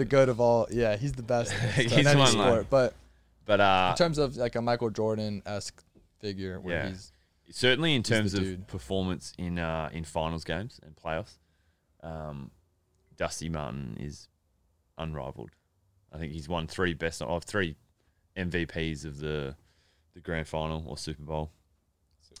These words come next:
Speaker 3: so we got
Speaker 1: Um,
Speaker 3: some stats up. What, what's the stats you look for, like, an all-star
Speaker 2: Yeah, what's
Speaker 3: player?
Speaker 2: going on here? Is he
Speaker 3: Yeah.
Speaker 2: is he making the most kicks through the post? <laughs>
Speaker 1: No, so, well, I mean, he certainly does. He's very damaging up forward. That's, like, that's why he's so good,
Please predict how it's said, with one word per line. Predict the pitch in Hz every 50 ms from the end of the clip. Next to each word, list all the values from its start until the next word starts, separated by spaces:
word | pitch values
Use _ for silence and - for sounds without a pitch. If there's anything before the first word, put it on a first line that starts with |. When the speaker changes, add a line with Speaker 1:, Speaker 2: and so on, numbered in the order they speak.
| -
Speaker 3:
so | - 127
we | 131
got | 135 143
Speaker 1:
Um, | 143
Speaker 3:
some | - 127
stats | - - - 113 110 107 - - 104
up. | 110 - -
What, | 127 123 -
what's | 127 143 -
the | - 139
stats | - - - 110 107 107 - -
you | 110 104
look | 101 101 -
for, | - - 101 98 98 95 92 95 - _ _ _ _ _ _ _ _ _ -
like, | 113 101 104
an | -
all-star | - 101 101 101 - - 107 104
Speaker 2:
Yeah, | 104
what's | 98 110 120 104 98
Speaker 3:
player? | 180 175
Speaker 2:
going | 147 113
on | 104 101 101 101
here? | 101 95 95 98
Is | 101 101 -
he | 104 95
Speaker 3:
Yeah. | 85 - - - _ _ _
Speaker 2:
is | - 117 120
he | 123 117
making | 113 117 120 120 - 127 127 120
the | 113
most | 110 110 110 113 113 113 110 - - - - - - _ _ _ _ _ _ _
kicks | - - 120 - - -
through | - 123 107
the | 101
post? | 92 - - 123 131 135 127 - - _ - - _ _ _ _ _ _ _ -
<laughs> | - - - - 151 98
Speaker 1:
No, | 95 95 92 90
so, | 87 - 113 107 101 101 69 50 53 50 - _ _ -
well, | 107 110 107
I | 104
mean, | 110 113 101
he | 113 120 113
certainly | - - 120 117 107 98 92 87
does. | 76 90 87 85 82 78 - -
He's | 92 85 82 78
very | 92 92 90 85
damaging | 82 80 82 82 82 80 73 80 78 78
up | 76 -
forward. | - - 78 78 73 71
That's, | 90 98 98 - 120
like, | 104 98 -
that's | - 98 101 -
why | 117 113 95
he's | 85 -
so | - 85 80
good, | 73 - - 67 71